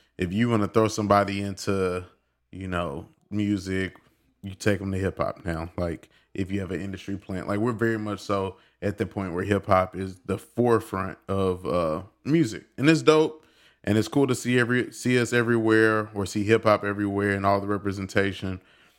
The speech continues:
And so on Netflix, I seen a doc and I was like, "Oh, that's gonna be pretty good,"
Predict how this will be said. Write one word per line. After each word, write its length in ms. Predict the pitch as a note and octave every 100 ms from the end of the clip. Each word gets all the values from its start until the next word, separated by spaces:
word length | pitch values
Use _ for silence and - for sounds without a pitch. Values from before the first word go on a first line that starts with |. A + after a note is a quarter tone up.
| _ _
And 180 | A#2 A#2
so 140 | C3+ B2
on 160 | B2
Netflix, 400 | E3 G#3+ F3+ C3
I 60 | B2
seen 160 | B2+
a 100 | A2+
doc 420 | G2+ A#2+ D#3 C3 -
and 80 |
I 160 | A#2 A#2+
was 140 | A#2
like, 140 | G#2+ -
"Oh, 200 | G#2+ B2
that's 220 | A#2 C3+
gonna 120 | C3 G#2
be 100 | G2+
pretty 240 | F#2+ F2+
good," 440 | F#2 C3 D3+ B2